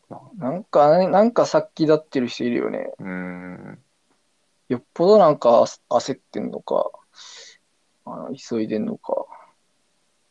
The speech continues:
Speaker 2: もう買い物に来てる段階でもうちょっとイライラしてんだろうね。
Speaker 1: うん。
Speaker 2: なんか。ね。
Speaker 1: うん。確かに。
Speaker 2: 腹立つわ。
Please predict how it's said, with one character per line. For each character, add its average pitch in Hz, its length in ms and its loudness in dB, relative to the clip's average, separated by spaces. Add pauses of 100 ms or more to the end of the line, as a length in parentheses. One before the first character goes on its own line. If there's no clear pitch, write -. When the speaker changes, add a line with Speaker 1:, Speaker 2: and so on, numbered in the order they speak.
(280)
Speaker 2:
も 110 100 -8
う 101 40 -14
買 123 280 -8
い 160 60 -8
物 175 280 -6
に 143 140 -6
来 - 140 -20
て 120 140 -6
る 117 120 -6
段 104 300 -10
階 113 220 -4
で 101 100 -6
も 92 180 -8
う 90 40 -14
ち - 100 -10
ょ - 20 -2
っ 90 60 -6
と - 120 -18
イ 92 80 -8
ラ 95 80 -2
イ 90 60 -2
ラ - 100 -10
し - 120 -20
て - 80 -18
ん - 100 -20
だ - 80 -20
ろ - 200 -20
う - 40 -20
ね。 - 840 -20
Speaker 1:
う 131 40 -4
ん。 117 680 -2 (920)
Speaker 2:
な 92 180 -4
ん 92 80 -20
か。 - 220 -10 (1500)
ね。 95 180 -10 (140)
Speaker 1:
う 123 60 -8
ん。 117 300 -8 (2000)
確 - 260 -8
か - 140 -4
に。 - 20 -6
Speaker 2:
腹 - 0 -
立 - 120 -8
つ - 60 -20
わ。 - 360 -18